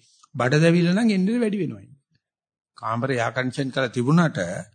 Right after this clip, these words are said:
සීතකරණ තිබුණාට බඩේ දැවිල්ල නම් එන්න එන්න වැඩි මේ නිින්ද යන්නේ නෑ. නිදි බෙහෙත් පිච්ච බිව්වේ නැත්තම් නිින්ද යන්නෙම නෑ බඩ දනවයි කියලා. ඉතින් සායඩෝ යන ගමන් ඒ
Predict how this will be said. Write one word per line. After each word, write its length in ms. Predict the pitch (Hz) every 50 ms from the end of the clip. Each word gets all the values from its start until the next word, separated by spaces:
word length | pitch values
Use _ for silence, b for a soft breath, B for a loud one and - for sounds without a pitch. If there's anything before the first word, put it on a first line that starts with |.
| b b b b b b b _ -
සීතකරණ 560 | - 113 117 113 - 151 151 147 147 147 131
තිබුණාට 340 | 127 135 143 160 175 165 135
බඩේ 240 | 127 127 139 143
දැවිල්ල 300 | 143 147 147 147 151 143
නම් 200 | 143 160 190 208
එන්න 180 | 185 165 156 156 156
එන්න 220 | 185 180 180 180 196
වැඩි 300 | 175 160 127 120 139 170 208 208
මේ 220 | 196 180 165 147 147 147 - -
නිින්ද 280 | - 127 131 139 160 175
යන්නේ 160 | 202 202 190 190
නෑ. 220 | 196 196 190 127 - - _ _ _ _ _ _ _ _ _ _ _ _
නිදි 200 | 120 120 117 123
බෙහෙත් 260 | 123 131 123 123 135 135
පිච්ච 200 | 127 127 120 -
බිව්වේ 280 | 131 127 123 123 131 127
නැත්තම් 280 | 131 123 127 180 170
නිින්ද 220 | 165 160 156 156 151
යන්නෙම 320 | 143 127 127 131 139 147
නෑ 180 | 175 226 208 165
බඩ 200 | 143 120 113 101
දනවයි 300 | 98 87 87 - 92 -
කියලා. 260 | - _ _ _ _ _ b b b b b b b b b _ -
ඉතින් 180 | 170 196 208
සායඩෝ 340 | 180 175 160 156 151 156 165
යන 180 | 156 143 139 139
ගමන් 340 | 143 147 147 160 170 180 175 156
ඒ 180 | 147 135 123